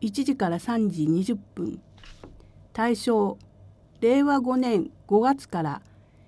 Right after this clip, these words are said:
七月出産予定の方。十三日月曜日、乳幼児健康栄養相談。午前九時十五分から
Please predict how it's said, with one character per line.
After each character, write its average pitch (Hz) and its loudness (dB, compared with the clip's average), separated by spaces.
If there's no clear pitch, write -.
七 - -6
月 277 0
出 196 0
産 262 0
予 254 0
定 262 0
の 175 0
方。 - -14
十 285 4
三 320 6
日 196 0
月 185 -2
曜 226 4
日、 151 -2
乳 285 6
幼 285 4
児 170 2
健 254 2
康 269 2
栄 254 8
養 254 4
相 226 0
談。 151 -6
午 269 0
前 226 4
九 196 0
時 240 0
十 262 2
五 202 4
分 254 0
か 170 -4
ら 151 -4